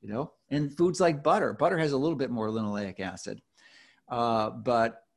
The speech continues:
it's, it's got the C L A, which I'm sure you're familiar with.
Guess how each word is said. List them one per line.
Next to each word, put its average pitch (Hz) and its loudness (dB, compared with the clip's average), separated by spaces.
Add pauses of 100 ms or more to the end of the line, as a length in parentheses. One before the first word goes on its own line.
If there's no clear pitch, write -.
(260)
it's, - -4
it's 135 -2
got 131 2
the 135 0
C 208 4
L 107 6
A, 95 -4
which 98 -6
I'm 113 -4
sure 110 -4
you're 98 -4
familiar 98 -6
with. 139 -8